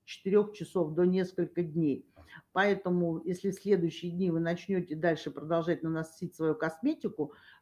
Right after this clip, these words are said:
то она у вас тоже будет за счёт сохранения вот этого эффекта, электростатического эффекта,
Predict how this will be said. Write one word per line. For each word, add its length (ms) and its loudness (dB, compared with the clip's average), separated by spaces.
то 100 2
она 260 2
у 40 4
вас 240 0
тоже 260 2
будет 420 0
за 120 2
счёт 300 -4
сохранения 720 2
вот 240 -4
этого 440 0
эффекта, 720 -2
электростатического 1160 -4
эффекта, 600 0